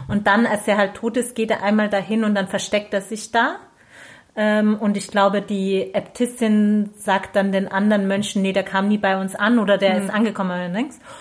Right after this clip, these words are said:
Speaker 1: Und dann versteckt sie ihn da und dann gibt sie ihm eben die Schriften der heiligen Kümmernis und sagt, „Du musst es jetzt aufschreiben.“
Speaker 2: Ja,
Speaker 1: Ja,
Speaker 2: nee,
Speaker 1: und
Speaker 2: und sie sagt doch auch, ähm,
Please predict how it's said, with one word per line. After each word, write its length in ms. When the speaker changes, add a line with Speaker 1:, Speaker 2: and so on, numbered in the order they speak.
Speaker 1:
Und 80
dann 100
versteckt 440
sie 100
ihn 120
da 300
und 220
dann 240
gibt 260
sie 160
ihm 140
eben 580
die 100
Schriften 540
der 160
heiligen 320
Kümmernis 580
und 160
sagt, 400
„Du 40
musst 240
es 100
jetzt 220
aufschreiben.“ 800
Speaker 2:
Ja, 60
Speaker 1:
Ja, 300
Speaker 2:
nee, 200
Speaker 1:
und 80
Speaker 2:
und 60
sie 80
sagt 280
doch 100
auch, 300
ähm, 420